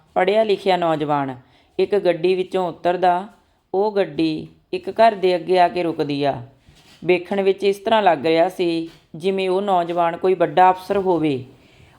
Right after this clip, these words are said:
ਉਹ ਅਫਸਰ ਆਪਣੀ ਗੱਡੀ ਵਿੱਚੋਂ ਉਤਰ ਕੇ ਘਰ ਦਾ ਦਰਵਾਜ਼ਾ ਖੜਕਾਉਂਦਾ ਹੈ। ਜੋ ਆਦਮੀ ਅੰਦਰੋਂ ਦਰਵਾਜ਼ਾ ਖੋਲ੍ਹਣ ਆਉਂਦਾ ਹੈ, ਉਹ ਬਾਹਰ ਖੜ੍ਹੇ ਮੁੰਡੇ ਨੂੰ ਵੇਖ ਕੇ ਪੁੱਛਦਾ ਹੈ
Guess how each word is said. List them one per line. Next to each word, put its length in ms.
ਉਹ 220
ਅਫਸਰ 320
ਆਪਣੀ 320
ਗੱਡੀ 340
ਵਿੱਚੋਂ 380
ਉਤਰ 300
ਕੇ 400
ਘਰ 420
ਦਾ 180
ਦਰਵਾਜ਼ਾ 460
ਖੜਕਾਉਂਦਾ 520
ਹੈ। 280
ਜੋ 240
ਆਦਮੀ 440
ਅੰਦਰੋਂ 280
ਦਰਵਾਜ਼ਾ 500
ਖੋਲ੍ਹਣ 340
ਆਉਂਦਾ 300
ਹੈ, 380
ਉਹ 120
ਬਾਹਰ 280
ਖੜ੍ਹੇ 240
ਮੁੰਡੇ 380
ਨੂੰ 160
ਵੇਖ 300
ਕੇ 200
ਪੁੱਛਦਾ 480
ਹੈ 280